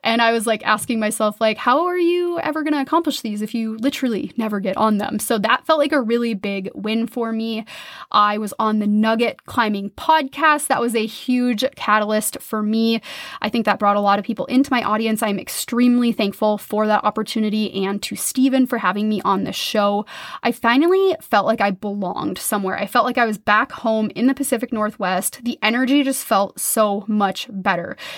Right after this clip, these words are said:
It felt like this huge weight was taken off of my shoulders and, like, I could just breathe. I was like, "Oh my God, like, this is where I was meant to be.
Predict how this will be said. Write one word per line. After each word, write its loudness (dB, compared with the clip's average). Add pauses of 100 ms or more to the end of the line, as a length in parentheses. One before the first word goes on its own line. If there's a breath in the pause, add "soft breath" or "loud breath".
(120 loud breath)
It 0
felt 4
like 0
this 2
huge -2
weight 0
was 0
taken 2
off 2
of -4
my 2
shoulders 0
and, 0
like, 2
I 2
could 2
just 0 (160)
breathe. 2
I 2
was 0
like, 2
"Oh 0
my -4
God, 0
like, 0 (140)
this 2
is 2
where 4
I 2
was -4
meant -2
to -4
be. -2